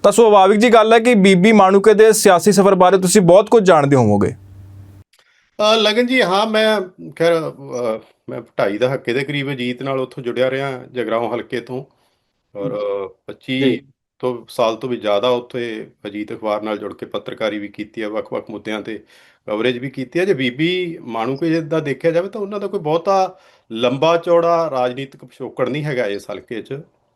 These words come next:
Speaker 2: ਉਹ
Speaker 3: ਹੂੰ।
Speaker 2: ਮਾਣੂਕੇ ਪਿੰਡ ਨਾਲ ਜ਼ਰੂਰ, ਅ, ਸਹਿਮਤ, ਅ, ਹੈਗੇ ਨੇ, ਸੰਬੰਧਿਤ, ਪਰ ਉਹਨਾਂ ਨੇ, ਜੇ ਤੁਸੀਂ ਕਹੋਗੇ ਰਾਜਨੀਤੀ 'ਚ, ਤਾਂ ਉਹ ਜਦੋਂ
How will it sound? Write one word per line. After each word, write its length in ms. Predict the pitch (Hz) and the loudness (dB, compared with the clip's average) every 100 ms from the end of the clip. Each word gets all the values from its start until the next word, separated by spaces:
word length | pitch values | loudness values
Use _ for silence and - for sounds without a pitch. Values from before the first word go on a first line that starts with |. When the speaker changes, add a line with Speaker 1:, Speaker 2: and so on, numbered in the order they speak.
| _ _ _ - | _ _ _ -10
Speaker 2:
ਉਹ 380 | 127 139 135 - | -4 -4 -6 -12
Speaker 3:
ਹੂੰ। 80 | 117 - | -4 0
Speaker 2:
ਮਾਣੂਕੇ 340 | 117 135 156 | 0 -2 -8
ਪਿੰਡ 260 | 147 139 135 | -4 -4 -2
ਨਾਲ 160 | 147 | -4
ਜ਼ਰੂਰ, 580 | 135 135 147 143 131 123 - 117 | -4 -6 -6 -6 -8 -12 -16 -14
ਅ, 40 | |
ਸਹਿਮਤ, 440 | - 117 139 139 _ | -8 -8 -8 -12 _
ਅ, 380 | 117 107 101 98 | -4 -2 -2 -4
ਹੈਗੇ 200 | 107 131 | -4 -2
ਨੇ, 100 | 127 | -4
ਸੰਬੰਧਿਤ, 600 | 123 120 127 135 151 196 _ - _ - _ - | -4 -4 -4 -8 -10 -10 _ -20 _ -20 _ -4
ਪਰ 120 | 185 | 0
ਉਹਨਾਂ 220 | 202 220 226 | 0 2 0
ਨੇ, 60 | |
ਜੇ 120 | 208 | 0
ਤੁਸੀਂ 240 | 196 180 214 | -4 -4 -8
ਕਹੋਗੇ 280 | 214 226 185 | -6 -4 0
ਰਾਜਨੀਤੀ 600 | 120 117 151 180 208 190 | 2 0 -2 -8 -10 -10
'ਚ, 60 | |
ਤਾਂ 120 | - | -2
ਉਹ 140 | 196 196 | -2 0
ਜਦੋਂ 460 | 180 180 185 185 | -2 0 0 0